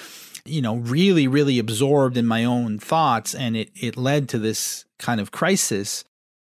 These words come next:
And I had to learn how to manage it and I don't know if I actually learned how to manage it. I think I do. That's the way I,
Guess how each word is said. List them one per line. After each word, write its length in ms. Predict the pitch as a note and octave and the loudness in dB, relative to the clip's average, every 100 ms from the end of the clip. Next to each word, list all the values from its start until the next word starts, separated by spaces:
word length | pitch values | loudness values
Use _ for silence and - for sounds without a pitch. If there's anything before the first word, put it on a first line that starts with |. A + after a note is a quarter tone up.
| _ C#3+ | _ -2
And 300 | C#3 C#3 C3+ | 2 0 0
I 120 | C#3 | 0
had 260 | B2+ E3 - | 2 0 2
to 120 | E3+ | 0
learn 600 | C3+ C#3 D#3 E3+ E3+ D#3+ | 2 2 4 4 2 0
how 560 | D3 - C3 B2 B2+ B2 | -4 -2 0 0 -2 -6
to 440 | - A#2+ A2+ A2+ | -6 -2 -2 -2
manage 560 | A#2 A2+ B2 D#3+ D#3+ - | -4 -2 0 2 0 -2
it 180 | - - _ _ _ | -6 -10 _ _ _
and 460 | - B2+ B2 B2 A#2 - _ _ _ _ _ _ _ _ _ - | -2 0 2 0 -2 -10 _ _ _ _ _ _ _ _ _ 0
I 140 | C#3+ | 2
don't 200 | F3+ E3 | 4 4
know 240 | E3 F3 | 4 4
if 120 | D3+ C#3 | 4 2
I 120 | B2+ | 2
actually 400 | B2 C3+ - B2 | 0 0 0 0
learned 240 | A#2 C3 | 2 0
how 120 | A2 | 0
to 80 | A#2+ | 0
manage 400 | A2 G#2 B2 D3 | 0 0 0 0
it. 140 | G#3 - | -2 -2
I 80 | G2+ | -6
think 260 | - C#3+ | -4 -2
I 80 | A2 | -4
do. 180 | E2+ F#2+ | -4 -4
That's 200 | A#2 - | -4 -2
the 80 | A#2+ | -2
way 240 | A2 | 0
I, 60 | G#2+ | 0